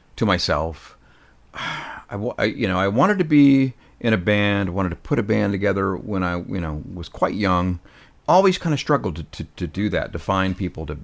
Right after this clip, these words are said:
to, you know, to play with. But any opportunity to sing really was,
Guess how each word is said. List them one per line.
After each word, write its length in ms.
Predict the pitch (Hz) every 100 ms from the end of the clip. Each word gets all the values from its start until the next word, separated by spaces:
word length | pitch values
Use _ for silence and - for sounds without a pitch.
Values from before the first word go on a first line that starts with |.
| -
to, 120 | - 73 -
you 100 | 76
know, 220 | 73 80 - - -
to 60 | -
play 280 | - 92 92
with. 400 | 85 73 76 78 - - - _
But 300 | 85 85 92
any 240 | 80 156 156
opportunity 520 | 92 - 90 80 78
to 100 | 73
sing 320 | - 107 98
really 340 | 80 78 73 78
was, 400 | 80 82 87 -